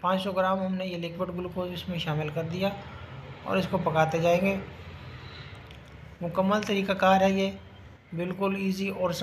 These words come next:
आसान तरीके से। कप पतीसे की बहुत ही शानदार और बहुत ही कामयाब recipe है। इंशाल्लाह ये वीडियो आपको अच्छी लगेगी।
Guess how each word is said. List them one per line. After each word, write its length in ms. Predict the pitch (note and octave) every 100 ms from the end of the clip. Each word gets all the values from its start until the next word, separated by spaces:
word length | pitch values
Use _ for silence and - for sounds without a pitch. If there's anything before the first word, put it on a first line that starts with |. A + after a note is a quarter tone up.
| - F#3
आसान 340 | E3 F3+ F#3
तरीके 360 | F#3 F3 E3+ F#3
से। 200 | F#3+ F#3 - - - - - - - - - - - - - - - - - - - - - - - - - - - - - - - - - - - - - - - - - - - -
कप 140 | D#3+ -
पतीसे 380 | E3+ F#3 F3 F#3
की 140 | F#3
बहुत 280 | E3+ F3 F3+
ही 80 | F#3
शानदार 640 | - F3 E3+ E3 E3+ F3 - - E3
और 140 | E3 D#3+
बहुत 300 | E3+ F3+ F#3
ही 80 | F#3+
कामयाब 500 | F3 E3 E3 E3 E3
recipe 480 | E3 D#3 E3+ F3 F3
है। 120 | F3+ F#3 - - - - - - - E3
इंशाल्लाह 920 | D3+ E3+ E3 E3+ E3+ - - - E3+
ये 40 |
वीडियो 240 | E3 E3 E3+
आपको 200 | E3+ F3
अच्छी 220 | E3+ F#3
लगेगी। 400 | F3 E3+ F3+ G#3